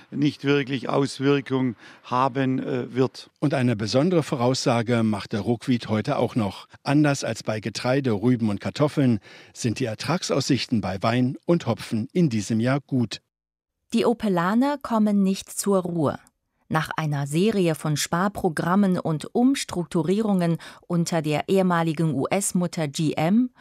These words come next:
Speaker 3: wurde der deutsche Autobauer Opel vor einem Jahr an den französischen Konzern Peugeot verkauft. Die Franzosen haben zwar auch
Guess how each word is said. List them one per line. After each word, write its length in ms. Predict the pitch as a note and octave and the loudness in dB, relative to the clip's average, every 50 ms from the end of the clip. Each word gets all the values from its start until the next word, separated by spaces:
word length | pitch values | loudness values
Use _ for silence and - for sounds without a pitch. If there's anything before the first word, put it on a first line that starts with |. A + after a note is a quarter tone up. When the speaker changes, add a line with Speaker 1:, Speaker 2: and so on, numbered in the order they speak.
| - - - - - - | -18 -18 -18 -18 -8 -2
Speaker 3:
wurde 280 | A3 C4 D4+ D#4 C#4+ | 0 0 2 2 0
der 180 | - G3+ E3+ C#3+ | 0 0 0 0
deutsche 420 | C#3 D3+ D#3 E3+ - - E3+ - | 2 2 0 0 0 -2 -2 0
Autobauer 680 | - E3+ G3 G3+ - G#3+ F#3 - E3+ D#3+ D#3 D3+ C#3+ - - | 0 0 0 0 0 -2 -2 0 -2 0 0 0 0 0 2
Opel 440 | F#3+ G3 G3+ G3 - A3+ G#3+ G#3 G3 - - - - | 2 0 0 0 -2 -2 -2 -2 -2 -4 -10 -16 -16
vor 240 | - - F#3+ - - | -4 -2 0 0 0
einem 360 | - F#3 G3 G#3+ A3+ A#3+ A3+ | 0 0 2 2 4 4 4
Jahr 360 | G#3 D3+ D3 C#3+ D3+ F3 - - - _ - | 2 2 0 0 0 -2 -4 -6 -8 _ -4
an 180 | - E3 D#3+ | -2 -2 0
den 160 | D3 D#3 D3+ C#3+ | 0 0 -2 -4
französischen 760 | - - D#3+ D3+ - - - G#3+ A3+ G#3+ G#3+ G3 - F#3 F3 | -4 -4 -4 -4 -2 0 0 0 0 0 0 -2 0 0 -2
Konzern 580 | - - E3+ D#3+ D3+ - - E3+ D3+ D#3 D#3+ D#3+ | 0 0 -2 -2 -2 -2 -2 -2 0 0 -2 -4
Peugeot 480 | - - F3 E3+ E3 D#3+ G3 G3+ G3 | -6 -6 -6 -4 -2 0 2 2 2
verkauft. 760 | F3 - - - - - - - - - - - - - _ _ _ _ _ _ _ _ _ _ _ - - - - - - - | 0 0 -4 -8 -6 -6 -6 -6 -6 -6 -10 -14 -20 -20 _ _ _ _ _ _ _ _ _ _ _ -20 -18 -18 -18 -6 -2 -2
Die 80 | B3 | -2
Franzosen 760 | - - B3+ A#3+ A#3 - - D4 D#4+ E4+ E4 D4+ G#3+ G3 F#3+ | 0 2 2 2 2 2 2 2 2 2 2 2 0 2 0
haben 240 | F#3 F3 E3+ E3 - | 0 0 0 -2 -2
zwar 400 | - - - D#3 D#3 E3 - - | -4 -4 -2 -2 0 0 2 2
auch 240 | F3+ A3+ C4+ - | 2 0 0 -2